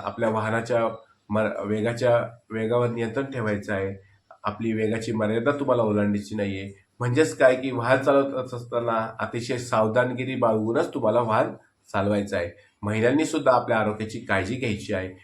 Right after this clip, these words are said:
येणाऱ्या फेब्रुवारी महिन्यात तुम्ही थोडंसं व्यायाम करा, चालण्याचा व्यायाम करा आणि योगा करा, त्यामुळे महिलांचं सुद्धा आरोग्य अतिशय चांगलं असणार आहे. येणारा काळ हा महिलांसाठी अतिशय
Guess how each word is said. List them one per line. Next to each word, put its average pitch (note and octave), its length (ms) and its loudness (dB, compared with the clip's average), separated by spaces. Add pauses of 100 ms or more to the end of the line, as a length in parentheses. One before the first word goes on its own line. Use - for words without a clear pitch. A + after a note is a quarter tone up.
(180)
येणाऱ्या G#2+ 320 -2
फेब्रुवारी A#2+ 380 0
महिन्यात C#3 360 0 (340)
तुम्ही A2 220 -2
थोडंसं A2 300 0
व्यायाम A2 360 0
करा, G#2 360 0 (140)
चालण्याचा A#2+ 420 0
व्यायाम A#2 300 2
करा G#2 400 0 (400)
आणि G#2+ 380 -2 (220)
योगा G#2 300 4
करा, G#2+ 460 0 (640)
त्यामुळे A#2 300 2
महिलांचं A2+ 500 -2
सुद्धा C#3 280 0
आरोग्य G#2+ 320 2
अतिशय G#2+ 400 -2 (220)
चांगलं G#2 260 0
असणार G#2 300 -2
आहे. F2+ 220 -6
येणारा A#2 180 2
काळ B2+ 300 4
हा C#3 220 6
महिलांसाठी A2+ 560 0
अतिशय G#2+ 380 0